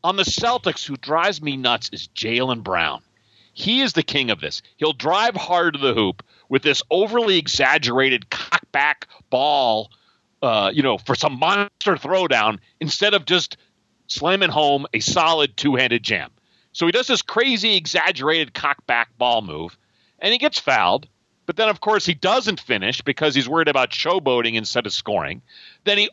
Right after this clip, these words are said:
always hits only one of two free throws. It drives me insane. This is Brown's third year, yet he's still yakking up sixty-five percent from the line from an alleged sh-,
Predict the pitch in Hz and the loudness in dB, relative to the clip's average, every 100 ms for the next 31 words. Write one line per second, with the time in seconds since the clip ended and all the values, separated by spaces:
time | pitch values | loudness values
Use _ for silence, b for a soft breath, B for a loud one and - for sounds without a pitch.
0 | - 214 233 247 240 214 180 - 160 - | -2 0 2 2 2 2 0 0 0 -2
1 | - b _ 151 170 156 139 139 135 - | -8 b _ 0 2 0 2 0 0 -2
2 | 127 110 120 104 90 82 - 160 - 175 | -6 -4 -2 -2 -4 -4 -2 -2 0 0
3 | 185 180 - 180 151 - 160 139 87 B | 0 0 0 0 0 -2 -2 -2 -4 B
4 | B - 220 - 214 165 185 170 151 - | B -2 0 2 0 2 2 2 0 -6
5 | - 220 233 262 220 185 117 76 82 b | -2 0 2 0 0 2 2 -2 -8 b
6 | b b 151 165 165 - 226 214 170 175 | b b -2 0 2 0 2 0 2 0
7 | 185 202 190 170 - - 202 - 202 - | 0 -2 0 0 -2 -2 -2 -2 -6 -2
8 | 170 156 156 - 143 151 139 - 127 123 | 0 2 0 -4 -4 -2 -4 -4 -2 2
9 | 120 107 b - 147 143 139 143 151 151 | 2 0 b -8 -2 0 2 2 0 0
10 | 147 143 135 _ _ _ _ - - | 0 0 -2 _ _ _ _ -8 -4